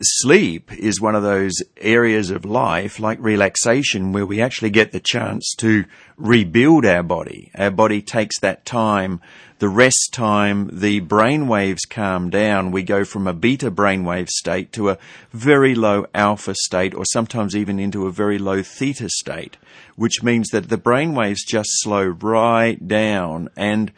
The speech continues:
the energy of the body is directed towards rebuilding the cellular tissues of the body,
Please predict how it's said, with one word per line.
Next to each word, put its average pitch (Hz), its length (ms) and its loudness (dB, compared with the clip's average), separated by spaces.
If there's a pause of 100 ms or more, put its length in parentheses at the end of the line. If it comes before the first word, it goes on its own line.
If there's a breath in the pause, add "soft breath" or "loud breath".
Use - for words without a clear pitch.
(300 loud breath)
the 113 200 2
energy 135 380 0
of 95 100 0
the 95 100 -2
body 101 280 0
is 98 100 -4
directed 104 640 -4
towards 101 380 -4
rebuilding 104 560 -2
the 95 100 -4
cellular 95 460 -4
tissues 92 460 -6
of 87 100 -6
the 92 80 -6
body, 98 420 0